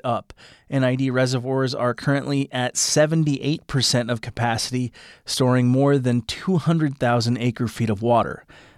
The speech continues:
That's one hundred and eight percent of average for this time of year. Grass Valley announced yesterday that Jan Arbuckle,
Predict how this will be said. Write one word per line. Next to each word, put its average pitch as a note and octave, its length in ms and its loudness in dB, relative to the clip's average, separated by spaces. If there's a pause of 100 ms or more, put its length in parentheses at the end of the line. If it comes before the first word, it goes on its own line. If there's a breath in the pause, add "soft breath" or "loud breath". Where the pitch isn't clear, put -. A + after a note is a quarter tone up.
(120)
That's - 360 2
one A#2 200 2
hundred A#2+ 340 2
and A2 240 4
eight D3+ 220 0
percent A#2 420 0
of A2 140 -4
average A2 600 -2
for - 200 -2
this G#2+ 200 -2
time A2 320 2
of G#2 140 -4
year. G#2 380 -6 (1120)
Grass E3 300 2
Valley F3 340 2
announced C#3 440 0
yesterday C3+ 520 0
that B2 280 -4
Jan C3+ 300 0
Arbuckle, D3 680 0